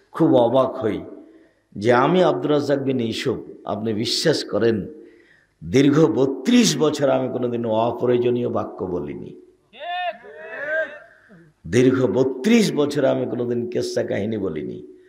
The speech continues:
আমি নব্বই সাল থেকে মাঠে আছি। দীর্ঘ বত্রিশ বছর আমি কোনোদিন মানুষের বদনাম করে বক্তব্য দিইনি।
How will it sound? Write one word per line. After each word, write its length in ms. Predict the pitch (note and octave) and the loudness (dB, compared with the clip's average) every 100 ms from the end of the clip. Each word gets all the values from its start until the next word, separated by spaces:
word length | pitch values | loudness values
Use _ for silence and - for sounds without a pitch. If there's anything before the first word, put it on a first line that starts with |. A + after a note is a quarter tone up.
| _ _ | _ _
আমি 220 | F2 G#2 | -6 -4
নব্বই 680 | G2 G2 A2+ G2+ - B2+ B2 | -2 0 2 0 0 0 0
সাল 300 | - G#2+ G#2 | 0 -2 -2
থেকে 200 | G#2 F#2+ | -4 -4
মাঠে 360 | F#2 F2 - | -4 -10 -10
আছি। 240 | G#1 - - _ _ _ _ _ _ _ _ _ _ _ _ _ _ _ _ | -10 -10 -20 _ _ _ _ _ _ _ _ _ _ _ _ _ _ _ _
দীর্ঘ 440 | D2+ B2 E3 D#3+ D#3+ | 0 4 6 4 0
বত্রিশ 680 | B2 C#3+ - C#3+ C#3+ A#2+ | 0 -4 -4 -2 -2 -2
বছর 320 | A2+ B2 B2 | -4 -4 -4
আমি 240 | A#2 A2+ A2+ - | -4 -4 -6 -8
কোনোদিন 380 | A2 G#2+ G2+ | -8 -6 -6
মানুষের 440 | G2+ G2+ G#2 - F#2+ | -8 -8 -10 -8 -10
বদনাম 540 | F2 G2+ F#2 G2 F#2 | -6 -8 -6 -8 -10
করে 200 | E2+ F2 | -10 -10
বক্তব্য 480 | F2+ F#2 - E2 D#2+ | -8 -10 -10 -10 -10
দিইনি। 380 | C#2 C#2+ - | -10 -12 -12